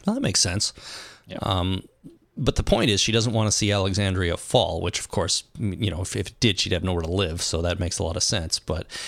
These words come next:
Speaker 1: she's seeing things clearly, I think, is what you're saying.
Speaker 2: Yes.
Speaker 1: For what they are. Um, but she does question herself. She, you know, she, she wonders if what,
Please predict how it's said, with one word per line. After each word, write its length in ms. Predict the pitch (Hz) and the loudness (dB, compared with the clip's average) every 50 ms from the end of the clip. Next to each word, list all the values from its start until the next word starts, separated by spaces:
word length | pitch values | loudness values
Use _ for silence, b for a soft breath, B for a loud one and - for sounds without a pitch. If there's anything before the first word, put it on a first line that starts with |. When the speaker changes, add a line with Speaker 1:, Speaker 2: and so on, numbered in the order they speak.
| B B B | B B B
Speaker 1:
she's 260 | - - 135 127 - | 0 2 4 4 6
seeing 400 | - - 180 185 180 165 147 127 | 6 6 4 4 4 2 2 0
things 300 | - - 123 110 98 - | 4 4 4 4 4 2
clearly, 420 | - - 151 147 120 92 85 80 92 | 2 2 2 2 4 2 0 0 -2
I 40 | |
think, 260 | 101 - - 92 85 - | -4 -2 -2 -2 -2 -2
is 100 | 80 - | -4 -4
what 140 | 92 - | -4 -6
you're 80 | - - | -4 -2
saying. 300 | - - 101 78 76 76 - _ _ _ - - _ _ | 0 0 0 0 -6 -8 -12 _ _ _ -20 -20 _ _
Speaker 2:
Yes. 380 | - 98 - - - - - - _ _ | -10 -8 -6 -4 -4 -6 -6 -10 _ _
Speaker 1:
For 120 | - - 95 | -6 -2 -2
what 140 | 95 92 - | -2 0 -2
they 120 | 85 78 | -2 0
are. 240 | 87 85 80 - - - - _ _ B B B B B B B B B B B B B B B B B B B - | 0 0 -2 -4 -8 -14 -18 _ _ B B B B B B B B B B B B B B B B B B B -2
Um, 600 | - 120 123 127 127 127 123 123 131 127 127 123 B B B _ _ _ _ _ _ _ _ _ _ _ _ _ - | 0 2 2 4 2 2 2 2 2 2 0 -2 B B B _ _ _ _ _ _ _ _ _ _ _ _ _ -2
but 160 | 120 - 127 - | 2 2 4 4
she 100 | - 139 | 4 2
does 180 | 165 190 - | 4 2 2
question 380 | - - 156 160 - - 104 95 | 4 2 2 4 4 0 0 0
herself. 580 | 85 78 - - 82 85 95 - - - - - | 0 0 2 0 2 0 0 -2 -2 -10 -10 -6
She, 220 | - - - 107 104 | -4 -2 -2 0 0
you 360 | 98 98 92 - 185 160 113 | 0 0 -2 -4 -4 0 0
know, 160 | 98 90 87 | 2 0 0
she, 320 | - - - 104 92 92 | 0 0 0 0 0 0
she 160 | - - - 107 | -2 -2 -2 0
wonders 440 | 104 113 113 120 117 107 101 95 | 2 2 2 2 2 2 2 2
if 180 | 98 92 - - | 2 0 2 2
what, 200 | 113 104 - - | 0 0 0 -4